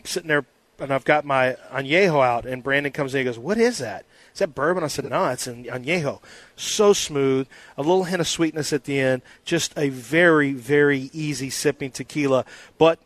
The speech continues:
Reposado, you can say the same thing about that, and of course you can say the same thing about their Cristalino. So many different tequilas to choose from,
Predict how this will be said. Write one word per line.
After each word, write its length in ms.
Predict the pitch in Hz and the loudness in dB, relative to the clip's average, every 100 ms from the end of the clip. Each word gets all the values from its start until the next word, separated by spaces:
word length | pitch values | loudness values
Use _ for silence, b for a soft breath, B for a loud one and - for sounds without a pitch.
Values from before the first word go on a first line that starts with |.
| 156 | -4
Reposado, 640 | 160 175 156 180 170 165 | -2 -2 -2 4 6 6
you 80 | 147 | 2
can 140 | 143 143 | -4 0
say 160 | 160 | 0
the 100 | 135 | 0
same 280 | - 151 147 | -2 -2 -2
thing 200 | 156 147 | -4 -2
about 300 | 131 135 - | 0 0 2
that, 160 | 143 139 | 0 0
and 100 | 135 | -4
of 100 | - | -2
course 280 | 196 170 151 | 0 0 -4
you 60 | |
can 100 | 139 | -8
say 180 | - 147 | -2 -2
the 100 | 131 | -2
same 220 | - 147 | -4 -4
thing 200 | 135 143 135 | -4 -6 -4
about 240 | 131 127 | -4 -4
their 100 | 135 | -6
Cristalino. 720 | - 147 - 131 135 123 107 B B B | -4 -4 -4 -8 -6 -6 -10 B B B
So 180 | - 165 | 2 2
many 160 | 202 | 4
different 320 | 196 196 190 - | 0 0 -2 -4
tequilas 420 | - 175 160 147 | -4 0 0 -2
to 100 | 143 | -6
choose 240 | - 143 | -6 -6
from, 240 | - 139 | -2 -2